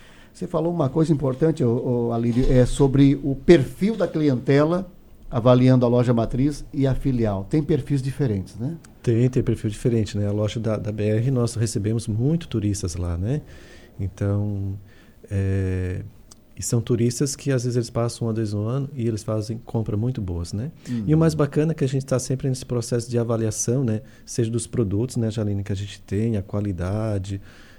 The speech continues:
Speaker 2: né, é garantir um, um preço bacana também pro consumidor. E nós recebemos muito elogios, né, da, da qualidade dos produtos e o preço, que é um preço bem acessível, né, no bolso do consumidor, hein?
Speaker 1: Lá na Cento e um vocês atendem de caminhoneiros até lotações,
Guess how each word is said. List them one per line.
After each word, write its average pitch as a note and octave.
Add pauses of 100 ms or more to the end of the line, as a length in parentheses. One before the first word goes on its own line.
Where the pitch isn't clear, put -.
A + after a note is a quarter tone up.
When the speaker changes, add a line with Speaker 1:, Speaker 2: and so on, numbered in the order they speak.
Speaker 2:
né, G#2
é G#2+
garantir G#2+
um, A2+
um A#2
preço G#2+
bacana G#2+
também G#2
pro -
consumidor. G2+ (320)
E B2
nós B2+
recebemos B2
muito C#3
elogios, F#2+
né, G#2+ (120)
da, G#2
da G2+
qualidade G#2+
dos A2+
produtos D3
e A#3+
o B3 (200)
preço, C#3+
que -
é A#2+
um A2+
preço A2+
bem A#2
acessível, G#2+
né, G#2+ (200)
no A2
bolso A2
do G2+
consumidor, F#2+
hein? F2 (200)
Speaker 1:
Lá B2
na F3+
Cento E3+
e F3+
um F#3
vocês F#3
atendem C#3+
de G#2+
caminhoneiros C#3
até D3+
lotações, D#3+